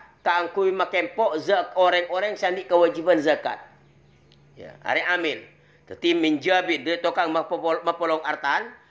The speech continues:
wa hashirin se tokang ma kompol. Ma kompol orang-orang se mustahikin, se berhak. Ada nyaman amilin. Lah orang amil, amil, amilu zakat je dia. Ajarkan yang beri apa? Oleh beri zakat. Sana jelas soki.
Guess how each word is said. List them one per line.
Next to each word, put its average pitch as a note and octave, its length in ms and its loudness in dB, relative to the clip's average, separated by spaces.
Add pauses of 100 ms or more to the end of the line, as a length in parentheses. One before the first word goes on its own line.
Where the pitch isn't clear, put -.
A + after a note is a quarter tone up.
(340)
wa E3 120 2
hashirin G#3+ 520 -2
se A3 160 -6
tokang G#3+ 320 0
ma G#3+ 80 0
kompol. A#3 460 0 (400)
Ma G3+ 160 0
kompol G#3+ 400 2
orang-orang G#3+ 560 2
se A#3 80 -4
mustahikin, G3+ 640 -2
se F3+ 160 0
berhak. F#3 400 2 (1040)
Ada D3+ 160 0
nyaman D#3+ 400 0
amilin. D#3 400 -2 (240)
Lah E3+ 240 4
orang A3 320 2
amil, B3 480 0 (320)
amil, A3+ 480 0
amilu A3 400 -4
zakat F#3 460 0
je D#3 100 -8
dia. A#3+ 160 -6 (500)
Ajarkan A3+ 540 -2
yang B3 160 -4
beri G#3+ 160 -6
apa? A#3 560 0
Oleh C4 420 2
beri G#3+ 220 -6
zakat. G#3 420 0 (680)
Sana D4+ 260 2
jelas A#3 320 2
soki. E3+ 480 -6